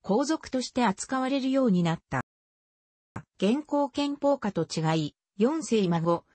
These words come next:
皇玄孫までが、親王、内親王とされ、五世孫以下が、王、女王とされていた、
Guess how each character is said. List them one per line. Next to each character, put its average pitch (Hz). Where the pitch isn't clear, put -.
皇 277
玄 302
孫 240
ま 196
で 185
が、 160
親 254
王、 240
内 220
親 311
王 190
と 190
さ 170
れ、 160
五 262
世 285
孫 185
以 220
下 196
が、 160
王、 196
女 240
王 269
と 247
さ 214
れ 196
て 185
い 180
た、 156